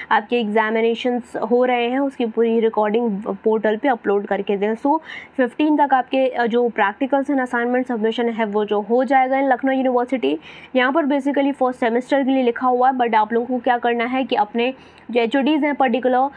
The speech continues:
उनसे contact करना है कि फ़िफ़्टीन से पहले किस दिन आपका जो है practical है और किस दिन आपको जाना है, जिससे कि आप पहले से ही prepared रहें। हो सकता है कि एक particular date आगे आए, but उसके पहले आप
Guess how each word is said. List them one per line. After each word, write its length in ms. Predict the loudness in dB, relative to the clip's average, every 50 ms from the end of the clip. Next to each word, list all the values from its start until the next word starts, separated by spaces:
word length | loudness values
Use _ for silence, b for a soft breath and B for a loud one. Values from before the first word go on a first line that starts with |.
| B B B
उनसे 300 | -2 -2 0 0 -2 -2
contact 460 | 0 2 0 0 2 0 0 0 0 0
करना 240 | 0 0 0 0
है 180 | 0 0 -2 0
कि 120 | 0 -2
फ़िफ़्टीन 420 | -2 -2 -6 -6 -4 -2 0 0 0
से 120 | 0 0
पहले 280 | 0 0 0 2 0 0
किस 240 | 0 0 -2 0 0
दिन 380 | 0 0 2 2 2 0 -2 -2 -2
आपका 360 | 0 0 -2 0 0 0 2
जो 180 | 2 2 0 0
है 320 | 0 0 0 0 -2 -4 B B B B
practical 440 | -2 0 0 0 0 -4 -2 0 0
है 120 | 0 2 0
और 60 | -2
किस 240 | -2 -2 -2 0 0
दिन 160 | 0 0 0
आपको 260 | 0 -2 0 -2 -2
जाना 280 | 0 0 -2 0 0 0
है, 140 | 0 -2
जिससे 280 | -2 -2 -2 -2 -2 -2
कि 120 | 0 2
आप 120 | 0 0 2
पहले 280 | 0 0 0 0 0
से 120 | 0 0 -2
ही 160 | 0 0 -2
prepared 460 | -2 -2 -4 0 0 0 0 2 0
रहें। 280 | -2 -2 -2 -4 -6 -6 -10 b b b b b _ -20 -6 _ 0
हो 100 | 0 2
सकता 280 | 2 0 2 2 2
है 120 | 2 2 2
कि 100 | 0 -2
एक 80 | 0
particular 360 | 2 2 2 2 2 2 0
date 240 | 2 2 0 0 0
आगे 360 | 0 2 2 2 2 0 -2
आए, 340 | 0 0 2 2 2 2 0
but 240 | 0 0 0 0 0 -2 -10 -6 _
उसके 280 | -6 -6 -2 -2 -4 -2
पहले 300 | 0 0 0 0 2 2
आप 140 | 0 0